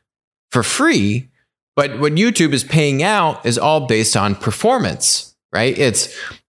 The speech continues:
how many eyeballs am I bringing to your videos?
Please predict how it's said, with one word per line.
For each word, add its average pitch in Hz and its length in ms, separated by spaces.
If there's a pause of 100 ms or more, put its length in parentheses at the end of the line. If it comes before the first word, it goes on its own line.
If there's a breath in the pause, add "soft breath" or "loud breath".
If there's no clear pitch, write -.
how 170 140
many 220 160
eyeballs 139 480
am 113 100
I 104 80
bringing 110 680
to 110 420
your 101 200
videos? 98 800